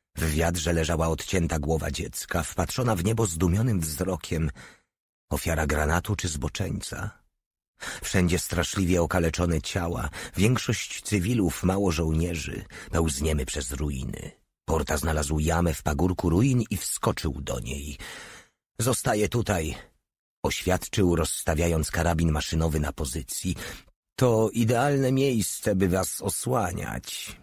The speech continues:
„Nie ma mowy”, krzyczy Hajde. „Idź dalej. Jestem dowódcą drużyny i rozkazuję ci zmienić pozycję. Chcesz dostać w ryja?”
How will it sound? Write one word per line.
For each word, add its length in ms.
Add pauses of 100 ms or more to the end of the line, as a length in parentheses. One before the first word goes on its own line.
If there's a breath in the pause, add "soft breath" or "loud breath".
(100)
„Nie 340
ma 160
mowy”, 520 (100)
krzyczy 380
Hajde. 540 (260 loud breath)
„Idź 280
dalej. 500 (220 loud breath)
Jestem 360
dowódcą 520
drużyny 440
i 120
rozkazuję 580
ci 160
zmienić 580
pozycję. 720 (360 loud breath)
Chcesz 260
dostać 380
w 40
ryja?” 520